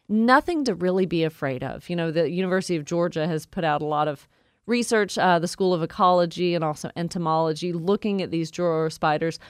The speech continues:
whether or not they pose a threat to local environments. Researchers don't know yet, but what we don't want them to do is become invasive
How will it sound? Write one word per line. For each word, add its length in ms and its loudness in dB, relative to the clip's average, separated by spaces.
whether 280 4
or 40 2
not 220 2
they 120 2
pose 340 0
a 60 -6
threat 300 -2
to 100 -4
local 400 -2
environments. 720 -6
Researchers 560 2
don't 300 2
know 320 4
yet, 500 -2
but 140 4
what 160 4
we 80 2
don't 240 -2
want 180 -2
them 140 -8
to 80 -6
do 160 0
is 100 -4
become 320 -4
invasive 640 0